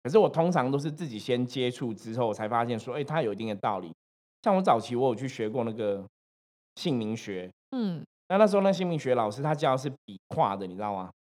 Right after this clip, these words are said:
Speaker 2: 算笔画。
Speaker 1: 对，算笔画。那我们又觉得算笔画好像不合乎逻辑。比方说笔画一样，文字是不一样嘛，字就会不一样嘛。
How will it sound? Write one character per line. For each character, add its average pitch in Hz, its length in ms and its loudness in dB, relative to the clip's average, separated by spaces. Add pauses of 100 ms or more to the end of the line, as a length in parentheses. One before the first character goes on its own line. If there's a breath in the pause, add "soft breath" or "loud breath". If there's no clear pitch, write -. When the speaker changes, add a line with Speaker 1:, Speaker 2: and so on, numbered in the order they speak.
(320)
Speaker 2:
算 233 220 2
笔 151 160 -8
画。 175 240 -4
Speaker 1:
对， 139 100 -2
算 151 240 2
笔 101 160 -6
画。 117 200 0
那 220 140 6 (120)
我 131 80 -2
们 131 120 2
又 208 80 4
觉 190 160 4
得 175 60 8
算 180 260 2
笔 113 140 -6
画 135 240 2 (480)
好 123 80 -10
像 202 180 4
不 214 80 -2
合 160 140 2
乎 156 160 2
逻 135 160 4
辑。 131 140 -4
比 120 40 -10
方 143 140 2
说 240 240 6 (380)
笔 127 180 -2
画 190 220 6
一 131 100 -2
样， 143 300 4
文 123 240 6
字 160 180 -2
是 147 140 -4
不 147 200 -2
一 117 100 -4
样 123 140 2
嘛， 101 140 -6
字 156 180 -6
就 139 120 4
会 127 80 6
不 123 180 -2
一 107 60 -4
样 110 120 0
嘛。 90 200 -8